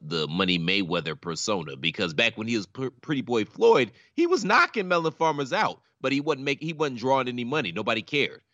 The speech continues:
He was just a, you know, an undercard type guy. But when he adopted that Money Mayweather persona, that's what took him to the next level,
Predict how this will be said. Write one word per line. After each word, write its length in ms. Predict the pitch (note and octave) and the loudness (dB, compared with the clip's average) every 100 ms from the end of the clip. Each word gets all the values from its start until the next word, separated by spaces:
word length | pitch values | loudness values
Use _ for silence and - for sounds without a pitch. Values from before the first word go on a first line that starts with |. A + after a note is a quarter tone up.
| _ | _
He 100 | B2 | -6
was 160 | G#2 F#2 | -4 -2
just 240 | A2+ - | -2 -2
a, 180 | G2+ F#2+ A2 | 0 0 0
you 80 | |
know, 160 | A#2+ F#2 | -2 0
an 140 | F#2 - | -2 -2
undercard 500 | A#2 A2 A#2 F#2+ F2 | 0 0 4 4 4
type 220 | G2+ E2+ | -2 0
guy. 240 | A#2+ A2 D2+ | 0 0 -2
But 180 | E2+ | -8
when 100 | F#2 | -8
he 140 | G#2+ C3+ | -4 -4
adopted 460 | G#2 A#2 A#2+ A2 | 0 0 -2 -6
that 260 | G2+ A2 G#2 | -2 -2 -2
Money 280 | F#2 A#2 A#2 | -6 -8 -6
Mayweather 460 | B2 E3 A#2+ G#2 | -6 -2 -2 -2
persona, 460 | G2+ G2 - - A#2 | -6 -8 -4 -2 0
that's 240 | F#2+ A2+ | 0 -2
what 160 | B2 G#2+ | -2 -4
took 180 | A#2+ F#2 | -4 -8
him 100 | G2 | -6
to 100 | A2 | -4
the 100 | F#2+ | -2
next 260 | G#2 G2+ D3 | 0 0 0
level, 380 | D3 D#2 D2+ | -2 -2 -10